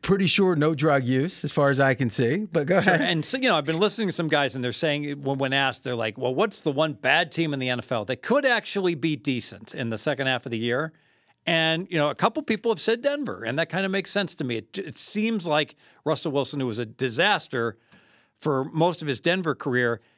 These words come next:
Speaker 2: maybe he can become a competent quarterback here. And if that's the case, I've got Denver two points worse than an average team.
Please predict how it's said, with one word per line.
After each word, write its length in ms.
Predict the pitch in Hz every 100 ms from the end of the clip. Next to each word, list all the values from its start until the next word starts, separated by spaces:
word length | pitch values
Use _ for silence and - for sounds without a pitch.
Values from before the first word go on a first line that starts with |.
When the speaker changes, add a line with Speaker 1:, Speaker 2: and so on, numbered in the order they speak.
| _
Speaker 2:
maybe 500 | 117 135 185 226 262
he 140 | 180 202
can 180 | 208 175
become 460 | 165 165 165 156
a 100 | 156
competent 640 | - - 151 139 151 151 127
quarterback 580 | 151 151 151 120 107 -
here. 100 | 123
And 100 | 113
if 60 |
that's 220 | 127 156 -
the 80 |
case, 280 | 139 160 151 -
I've 140 | 135
got 160 | 160 -
Denver 220 | 180 160
two 160 | -
points 300 | 185 185 170
worse 320 | 143 143 156 -
than 100 | 147
an 120 | 135
average 320 | 139 139 123
team. 260 | 151 139